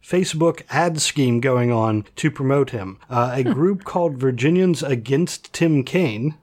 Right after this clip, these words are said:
Speaker 1: had a, uh, Facebook ad campaign that was basically funded by dark money. It was funded, we don't know who those people are. Facebook does, because Facebook now requires you to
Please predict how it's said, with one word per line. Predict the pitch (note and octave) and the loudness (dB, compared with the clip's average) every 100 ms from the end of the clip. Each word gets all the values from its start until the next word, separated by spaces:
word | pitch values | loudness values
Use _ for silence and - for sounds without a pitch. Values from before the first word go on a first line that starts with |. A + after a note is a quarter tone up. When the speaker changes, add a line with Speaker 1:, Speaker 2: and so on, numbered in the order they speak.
| _ _ _ - | _ _ _ -6
Speaker 1:
had | D3 D#3 D3 | 0 2 2
a, | C3+ C3+ C#3 C3 C3 | 0 0 2 2 4
uh, | B2+ B2 A#2+ | 2 2 2
Facebook | A#2+ - F3+ - C#3+ D3+ - | 0 0 0 0 -2 -2 -2
ad | C#3 D#3 D#3 | -2 0 0
campaign | B2 A#2 G#2 G#2+ G2+ A2 A#2+ _ _ _ _ - | -2 -2 -2 -2 -4 -8 -12 _ _ _ _ -10
that | A#2+ B2+ D3 D3+ C#3 C3 - - | -4 0 2 2 0 -4 -14 -12
was | B2 D3 C#3 A#2+ | -2 0 0 0
basically | D#3 F3 G3 F#3 D#3 | 0 0 0 0 0
funded | B2+ E3 D#3 C#3+ C3 | 0 0 2 0 0
by | C3+ C#3 | 0 2
dark | C3 C#3 C#3+ C#3 | 0 -2 -2 -2
money. | C3 A#2+ G2+ _ _ _ _ - | -2 -2 -8 _ _ _ _ -2
It | C3+ | 0
was | C3+ C3 | 2 0
funded, | B2+ D#3+ E3+ E3+ E3 D3+ | 0 0 2 2 0 0
we | C3+ | 0
don't | C3 D3+ D3 | 0 0 0
know | D3 C#3 | 0 2
who | D3+ D3+ | 2 2
those | C#3+ C3 | 2 0
people | C#3 C#3+ C3+ C#3 | 0 -2 0 2
are. | F3 F#3+ F#3 - - | 2 0 -6 -14 -18
Facebook | - E3+ B3 - C#3 | -2 0 2 0 0
does, | B2+ A2+ F3 - - - _ - | 0 -2 -2 -4 -14 -20 _ -4
because | B2+ D3+ C3 | 0 0 2
Facebook | D#3+ D3+ - D3+ | 0 0 0 -2
now | D3 D3 | 0 0
requires | C3 B2+ D3 C#3+ C3 A#2 | 0 -2 -2 0 0 0
you | B2+ C3+ | 2 0
to | B2+ C3+ A#2+ A#2 G#2+ | 0 0 2 2 -2